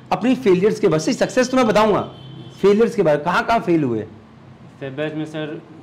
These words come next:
Speaker 2: दो बार fail हुआ, एक में तो बिल्कुल last में interview clear हुआ, return, medical,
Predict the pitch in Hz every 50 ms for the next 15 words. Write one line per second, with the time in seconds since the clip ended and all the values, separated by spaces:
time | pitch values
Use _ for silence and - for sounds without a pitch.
0 | - - - - - - - 127 123 139 143 143 151 151 151 - 151 151 143 143
1 | 147 147 147 147 143 151 151 147 151 156 143 147 135 135 160 147 143 143 143 135
2 | - 147 151 147 147 - 165 135 131 143 143 139 143 147 139 147 139 143 143 139
3 | 139 147 143 135 131 123 135 143 143 143 139 135 135 127 131 131 151 143 143